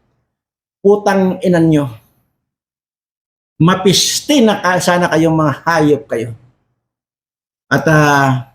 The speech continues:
grabe. Tingnan nyo, ang, ang kakapal ng pagmumukha nitong mga animal na ito. Nandiyan. Para maging safe, si,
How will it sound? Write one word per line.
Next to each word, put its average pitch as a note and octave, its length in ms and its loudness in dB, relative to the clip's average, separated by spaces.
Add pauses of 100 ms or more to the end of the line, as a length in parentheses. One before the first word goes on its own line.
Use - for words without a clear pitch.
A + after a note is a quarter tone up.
(2500)
grabe. C#3 580 0
Tingnan F#3 320 0
nyo, F3+ 80 0
ang, F3+ 240 -10
ang G3+ 120 2
kakapal G3+ 360 0
ng G3 160 2
pagmumukha E3+ 720 -2
nitong D#3+ 240 -4
mga C#3 80 -4
animal C#3+ 300 0
na C3+ 100 -2
ito. - 120 -8
Nandiyan. C3 320 -4 (3250)
Para G3 300 2
maging A#3+ 340 2
safe, - 460 -2 (1400)
si, G3+ 200 2